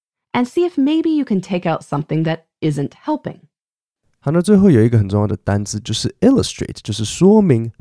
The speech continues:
Speaker 2: 描绘出。例如，我会说，“John perfectly illustrated the problems we are facing in modern society.” 就是John他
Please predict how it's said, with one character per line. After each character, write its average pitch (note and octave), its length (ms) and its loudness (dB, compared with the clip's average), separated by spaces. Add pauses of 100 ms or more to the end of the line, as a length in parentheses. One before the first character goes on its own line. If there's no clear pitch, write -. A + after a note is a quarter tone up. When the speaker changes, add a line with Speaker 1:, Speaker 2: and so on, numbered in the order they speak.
Speaker 2:
描 F#2+ 260 -2
绘 F#2+ 180 0
出。 F#2 320 -8
例 F3 120 -4
如， C3 280 2
我 G#2 60 0
会 G#2 100 0
说， G#2+ 340 -4 (320)
“John A2 440 0
perfectly D3 840 0 (200)
illustrated G#2 800 -2
the - 80 -6 (100)
problems C3 680 -2
we A2+ 100 -4 (120)
are A2 160 0
facing C#3 840 -4
in C#3 180 -2
modern A2+ 320 -4
society.” - 560 -6 (540)
就 B2+ 100 -14
是 G2+ 400 -6
John C3+ 380 2
他 D#3 320 0